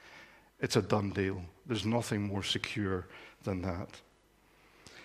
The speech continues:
Therefore, Paul can refer to something that hasn't yet happened in the past tense. There is no greater security available.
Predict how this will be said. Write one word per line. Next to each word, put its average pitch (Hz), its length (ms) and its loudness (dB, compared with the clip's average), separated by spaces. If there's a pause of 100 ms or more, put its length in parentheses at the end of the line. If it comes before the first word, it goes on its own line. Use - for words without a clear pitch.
(140)
Therefore, 139 540 10
Paul 139 460 8
can 131 240 2
refer 107 420 4
to - 160 -2
something 123 500 4
that 104 100 0
hasn't 127 360 6
yet 113 180 2
happened 98 640 -2 (440)
in 107 120 4
the 95 60 0
past 95 420 -4
tense. - 440 -4 (4000)
There 127 180 10
is 139 280 12
no 127 140 6
greater 107 300 4
security 101 540 0
available. 92 540 0